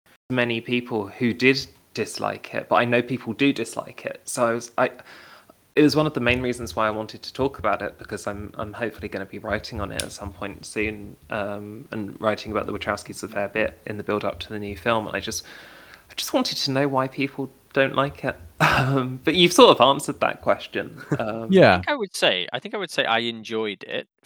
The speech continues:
Speaker 3: from the fact that I will pretty much enjoy ninety, ninety-five percent of the films I enjoy.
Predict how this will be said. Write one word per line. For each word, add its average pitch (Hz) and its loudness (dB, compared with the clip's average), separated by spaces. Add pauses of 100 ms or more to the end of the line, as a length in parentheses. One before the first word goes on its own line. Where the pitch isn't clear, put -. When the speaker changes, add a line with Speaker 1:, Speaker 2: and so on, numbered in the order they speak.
Speaker 3:
from 101 -8
the 196 -14
fact - -4
that - -10
I 90 -4
will 95 -14
pretty 107 -10
much 92 -14
enjoy 90 -8
ninety, 87 -12 (200)
ninety-five 90 -6
percent - -12
of 67 -18
the - -20
films 87 -12
I 85 -6
enjoy. 90 -10